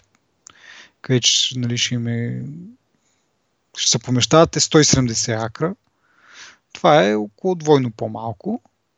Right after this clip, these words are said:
но все пак е доста, доста голямо като пространство.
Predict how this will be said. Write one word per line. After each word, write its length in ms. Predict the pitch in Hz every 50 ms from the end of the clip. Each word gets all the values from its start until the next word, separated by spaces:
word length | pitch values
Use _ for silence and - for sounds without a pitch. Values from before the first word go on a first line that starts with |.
| _ _ _ _ _ _ _ _ _ _ _ -
но 100 | 196 180
все 180 | - - 180
пак 260 | 170 - 170 165 - -
е 60 | 165
доста, 440 | 135 151 143 - - - 160 156 151
доста 300 | 139 147 135 - - 143
голямо 300 | 127 131 131 127 123 -
като 200 | - - - -
пространство. 880 | - - 117 - - - 120 113 - - - - 165 175 190 208 208